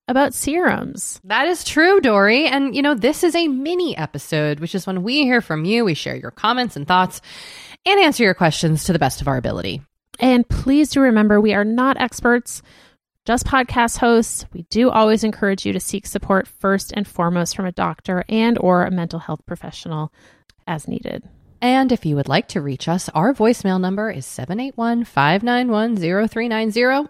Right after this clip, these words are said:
Speaker 2: And our email is forever thirty-five podcast at gmail dot com.
Speaker 1: And just a quick reminder that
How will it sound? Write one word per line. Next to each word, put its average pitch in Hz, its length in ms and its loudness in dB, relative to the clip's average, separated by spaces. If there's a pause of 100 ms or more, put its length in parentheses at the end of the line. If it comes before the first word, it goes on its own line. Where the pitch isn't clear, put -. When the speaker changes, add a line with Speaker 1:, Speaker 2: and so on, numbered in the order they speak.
Speaker 2:
And 277 240 2
our 277 140 4
email 254 320 2
is 180 200 0
forever 202 540 0
thirty-five 202 540 -2
podcast 185 680 -4
at 208 260 -4
gmail 226 600 -2 (140)
dot 156 260 -4
com. 143 440 -6 (500)
Speaker 1:
And 220 360 6
just 277 220 -2
a 339 40 0
quick - 220 -2
reminder 320 400 2 (280)
that 190 460 2